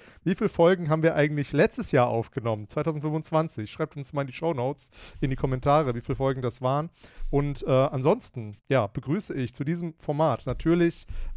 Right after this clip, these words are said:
ähm, der Esel nennt sich nicht zuerst. Ich begrüße nämlich erst den Co-Host Alexander Schwiewager. Alex, hallo.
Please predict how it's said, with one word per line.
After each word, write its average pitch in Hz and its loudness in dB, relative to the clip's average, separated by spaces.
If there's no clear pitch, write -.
ähm, 135 2
der 147 -2
Esel 156 0
nennt 131 -4
sich 120 -8
nicht - -2
zuerst. 127 -2
Ich 131 -4
begrüße 131 -6
nämlich 123 -6
erst 143 0
den 123 2
Co-Host 156 4
Alexander 143 -2
Schwiewager. 143 -2
Alex, 147 0
hallo. 143 -4